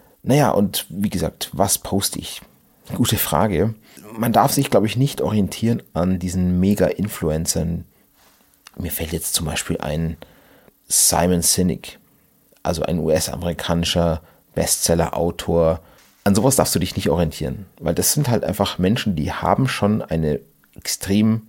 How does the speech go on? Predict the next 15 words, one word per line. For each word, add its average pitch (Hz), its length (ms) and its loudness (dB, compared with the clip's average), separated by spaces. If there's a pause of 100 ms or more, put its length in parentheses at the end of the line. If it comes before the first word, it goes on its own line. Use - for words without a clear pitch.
(180)
starke 87 460 0
Personal 82 340 0
Brand 85 320 2
und - 140 -6
sind 92 160 -2
schon - 140 -4
extrem 107 640 0 (180)
stark - 400 -2
in 92 120 -4
der 82 100 -2
Sichtbarkeit. 90 640 -2
Also 87 260 -2 (520)
das - 160 0
sind - 300 -2 (400)
Celebrities. - 840 -2